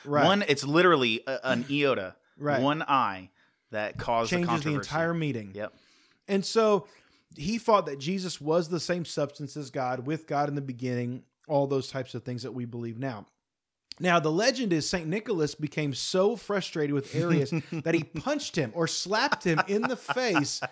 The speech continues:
Speaker 1: during the Council of Nicaea.
Speaker 2: He loved Je-, he, Jesus is God. Well, bam!
Speaker 1: Right.
Speaker 2: <laughs>
Speaker 1: So he almost was removed as bishop, but as the legend goes, Jesus and Mary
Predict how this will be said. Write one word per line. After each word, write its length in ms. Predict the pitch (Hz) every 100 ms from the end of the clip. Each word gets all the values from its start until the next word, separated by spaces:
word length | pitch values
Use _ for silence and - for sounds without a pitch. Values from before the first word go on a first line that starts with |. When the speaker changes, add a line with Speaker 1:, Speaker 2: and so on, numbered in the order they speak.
| - - -
Speaker 1:
during 340 | 139 226 277 269
the 60 | 247
Council 380 | 208 220 233 214
of 60 | 185
Nicaea. 580 | 175 156 - 175 120 151 170 -
Speaker 2:
He 220 | 254 240
loved 380 | 214 220 214 180
Je-, 220 | 208 202 -
he, 220 | - 240 226 220 208 175
Jesus 500 | - 269 254 240 -
is 260 | 302 277
God. 320 | 240 214 170 165
Well, 100 | 202
bam! 580 | 202 - 302 214 143 160
Speaker 1:
Right. 440 | 170 196 196 143
Speaker 2:
<laughs> 680 | 220 214 196 - 175 - 139 - - _
Speaker 1:
So 140 | - 202
he 100 | 196
almost 360 | 202 240 269 240
was 160 | 214
removed 380 | 202 185 202 202
as 120 | 202
bishop, 520 | 156 175 190 - 131
but 100 | 147
as 80 | 165
the 80 | 151
legend 380 | 160 185 220 247
goes, 240 | 202 170
Jesus 760 | 135 127 139 240 285 233 247 -
and 320 | 190 175 165
Mary 600 | 160 208 254 220 147 120